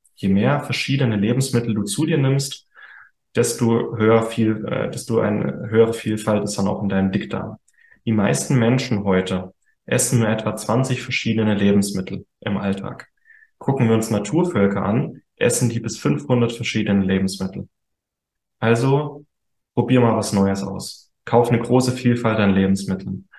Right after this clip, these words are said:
Kauf auch alte Sorten, kauf bunte Sorten, koch wieder selber. Schau, dass du wirklich eine große Vielfalt an Obst, Gemüse, Beeren, Pilze, Gewürze,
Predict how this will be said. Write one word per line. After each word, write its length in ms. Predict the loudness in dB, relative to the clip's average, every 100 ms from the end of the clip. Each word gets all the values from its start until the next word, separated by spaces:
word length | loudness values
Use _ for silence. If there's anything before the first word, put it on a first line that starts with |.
| -20 -10
Kauf 280 | 4 4 4
auch 160 | 0
alte 320 | 2 2 2 -2
Sorten, 440 | -2 -4 -4 -6
kauf 340 | -2 -2 -2
bunte 300 | 2 4 4
Sorten, 640 | -2 -2 -4 -4 -6 -6 -10 _
koch 380 | 0 0 2 -2
wieder 180 | -2 -2
selber. 540 | -4 -8 -6 -8 -10 _ _ _
Schau, 260 | -2 4 4
dass 160 | 2 -2
du 120 | -2
wirklich 300 | -2 -2 -4
eine 120 | -4
große 360 | 0 0 2 -2
Vielfalt 520 | 2 2 4 0 2
an 120 | -2
Obst, 380 | 0 -2 -4 -4
Gemüse, 640 | 2 4 2 2 -2 -2 -4
Beeren, 640 | 0 0 0 -4 -4 -8 -2
Pilze, 720 | 0 0 -2 -4 -4 -6 -16 _
Gewürze, 800 | -10 -2 2 2 0 -6 -6 -8